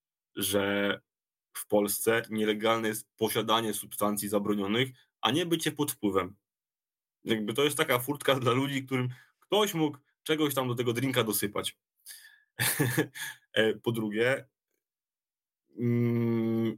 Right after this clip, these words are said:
żaden wyrok za posiadanie jakichkolwiek substancji psychoaktywnych, za udzielanie jej osobom trzecim, żaden nie będzie tak wysoki, jak wyrok za, y, trupa na imprezie. Tam nie,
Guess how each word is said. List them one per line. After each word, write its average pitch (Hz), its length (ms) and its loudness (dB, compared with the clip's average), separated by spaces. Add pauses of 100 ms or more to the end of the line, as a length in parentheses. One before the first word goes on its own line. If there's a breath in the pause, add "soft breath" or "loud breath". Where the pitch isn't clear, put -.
żaden 127 540 0
wyrok 123 300 -2
za 107 120 0
posiadanie 110 600 0
jakichkolwiek 107 520 -2
substancji 110 540 0
psychoaktywnych, 104 800 0
za 107 160 4
udzielanie 110 500 0
jej 107 100 0
osobom 107 340 -4
trzecim, 104 560 -2 (640 loud breath)
żaden 120 420 2
nie 110 120 0
będzie 110 360 0
tak 120 260 0
wysoki, 101 680 -2 (440 soft breath)
jak 214 220 2
wyrok 131 360 2
za, 110 680 0
y, 107 560 0 (1080)
trupa 143 260 2
na 127 100 2
imprezie. 104 460 -2 (180)
Tam 120 320 0
nie, 123 200 0